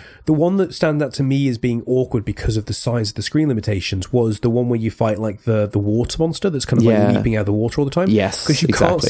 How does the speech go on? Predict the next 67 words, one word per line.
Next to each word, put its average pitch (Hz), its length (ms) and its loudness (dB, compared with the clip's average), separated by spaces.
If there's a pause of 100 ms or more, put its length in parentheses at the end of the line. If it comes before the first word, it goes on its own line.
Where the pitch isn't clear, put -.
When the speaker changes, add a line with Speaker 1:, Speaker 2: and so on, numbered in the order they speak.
Speaker 1:
see 143 40 0
where 139 160 0
it 123 80 0
is. 151 280 -2
You, 135 160 0 (340)
you 139 140 0
sort 190 160 0
of 226 80 -4
just - 160 0
have 147 160 -2
to - 40 -12
s-, - 360 -6
s-, - 120 -4
just 117 200 -2
wait 120 320 0
and 120 120 -2
just 107 240 -4
guess 120 260 0
its 120 100 -4
Speaker 2:
It's - 100 -2
Speaker 1:
pat-, - 100 2
Speaker 2:
just 131 140 4
Speaker 1:
not - 40 -6
guess 104 120 4
its 98 100 0
Speaker 2:
guess. - 80 -2
Speaker 1:
pattern, 107 120 -2
but, 104 120 -2
like, 110 160 -2
learn 120 360 2
its 113 120 -4
patterns. 143 500 -4
And 104 140 4
it - 20 2
Speaker 2:
Yeah. 90 40 2 (100)
Speaker 1:
does - 80 2
have - 240 0
a - 40 -2
pattern, 104 440 -4
but 123 200 0 (120)
Speaker 2:
Yeah. 104 440 2 (120)
Speaker 1:
you 151 400 0
would 160 160 0
rather 165 260 2
be 151 60 0
able 143 80 0
to 131 100 0
see 151 280 0
it 117 60 -4
and 117 80 -4
react 104 540 -4
rather 110 160 4
Speaker 2:
Yeah. 104 140 2
Speaker 1:
than 107 100 -2
just 101 140 -2
sort 110 80 0
of 101 80 -6
staying 107 320 -2
in 98 100 -4
one 95 240 -4
spot. - 500 -6
Speaker 2:
If - 120 2
that 190 120 4
was 143 160 2
fully 131 300 0
zoomed 95 320 2
out, - 240 -4